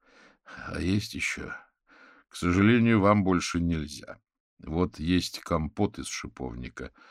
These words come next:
Он очень полезен при потере крови». «Отлично. Давай. Много я потерял?» «Очень». Анонимус протянул кружку. Компот Аверин тоже выпил залпом. «А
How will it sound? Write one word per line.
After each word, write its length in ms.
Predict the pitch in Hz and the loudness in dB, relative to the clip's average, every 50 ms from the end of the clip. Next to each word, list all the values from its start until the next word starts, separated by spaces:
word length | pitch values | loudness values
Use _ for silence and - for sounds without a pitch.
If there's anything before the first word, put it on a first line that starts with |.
| - - _ _ _ _ - | -20 -20 _ _ _ _ -6
Он 200 | 85 85 82 - | -4 -4 -4 0
очень 460 | - 101 101 - - - 98 95 85 - | 0 0 0 2 0 0 2 0 0 2
полезен 640 | - 85 82 82 85 85 76 80 85 80 78 82 | 0 0 2 2 0 0 0 -2 -4 -2 -4 -6
при 200 | - - 85 85 | -6 -2 -2 -2
потере 500 | 80 - - 80 - - 80 76 71 73 | -2 -2 -4 -6 -4 -4 -4 -4 -4 -4
крови». 380 | 69 - - 82 80 64 - - - _ - | -6 -8 -8 -8 -8 -8 -10 -14 -20 _ -20
«Отлично. 540 | - - - - - - - - _ - - _ _ _ _ _ _ _ _ _ - - - _ _ _ _ _ - | -20 -20 -20 -20 -16 -16 -16 -16 _ -20 -20 _ _ _ _ _ _ _ _ _ -20 -20 -20 _ _ _ _ _ -10
Давай. 320 | - 90 85 78 76 - - - - - | -8 -8 -6 -6 -8 -10 -14 -16 -20 -20
Много 400 | - - 85 101 117 131 127 110 | -14 -8 -4 -2 0 0 0 0
я 120 | 87 76 | -2 -2
потерял?» 500 | - - - - - 78 71 - - - _ _ _ _ _ _ _ - | -4 -8 -14 -14 -14 -12 -12 -14 -16 -18 _ _ _ _ _ _ _ -6
«Очень». 560 | - 82 90 92 - - - - - - - _ _ _ - - | -2 -2 -2 0 -2 -4 -6 -6 -8 -16 -18 _ _ _ -12 -8
Анонимус 460 | 82 82 80 78 82 82 76 73 - | -6 -4 -4 -4 -4 -4 -6 -8 -12
протянул 500 | _ - 76 73 - - 78 78 73 71 | _ -12 -12 -12 -10 -10 -10 -8 -8 -10
кружку. 480 | - - - 117 113 - _ - 110 _ _ _ _ _ - - - - - _ _ | -12 -10 -10 -10 -10 -10 _ -20 -20 _ _ _ _ _ -20 -20 -20 -20 -20 _ _
Компот 420 | - - 80 78 - 131 135 - | -6 -4 -4 -2 0 -2 -2 -2
Аверин 440 | - 85 85 92 101 104 110 113 110 | -4 -2 0 0 2 2 2 0 -2
тоже 300 | 110 - 82 85 87 95 | -2 -6 -8 -6 -6 -8
выпил 480 | - 67 67 71 _ - - 80 64 71 | -8 -10 -16 -18 _ -12 -12 -12 -10 -12
залпом. 640 | 73 76 73 - - - _ _ - - - - - _ _ _ _ _ _ _ _ - - - - - _ _ _ | -12 -10 -10 -10 -10 -12 _ _ -20 -20 -20 -20 -20 _ _ _ _ _ _ _ _ -20 -20 -20 -20 -20 _ _ _
«А 180 | - 101 104 | -6 -6 -6